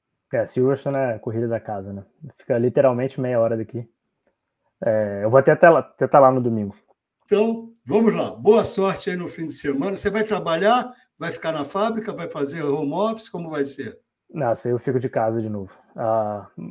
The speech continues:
Speaker 1: essa costuma, esses sprint weekends aí,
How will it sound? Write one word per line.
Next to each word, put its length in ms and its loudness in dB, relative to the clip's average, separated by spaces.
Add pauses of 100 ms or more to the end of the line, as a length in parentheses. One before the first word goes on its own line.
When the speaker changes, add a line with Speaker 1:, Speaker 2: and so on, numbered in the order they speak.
(120)
Speaker 1:
essa 220 -2
costuma, 500 2 (320)
esses 380 -10
sprint 500 -6
weekends 420 -4
aí, 300 -2